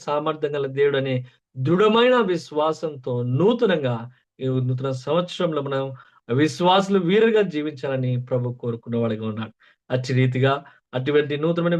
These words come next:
విశ్వాసంతో ఆయన కొరకు జీవించులాగున ప్రభు మనకు సహాయం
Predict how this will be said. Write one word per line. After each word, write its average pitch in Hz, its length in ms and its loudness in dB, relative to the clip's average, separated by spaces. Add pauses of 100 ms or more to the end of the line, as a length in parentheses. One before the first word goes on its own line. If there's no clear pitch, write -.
విశ్వాసంతో 196 720 -2 (400)
ఆయన 120 200 -2
కొరకు 120 200 -2 (100)
జీవించులాగున 135 640 0 (440)
ప్రభు 127 260 2
మనకు 120 300 0 (260)
సహాయం 117 360 0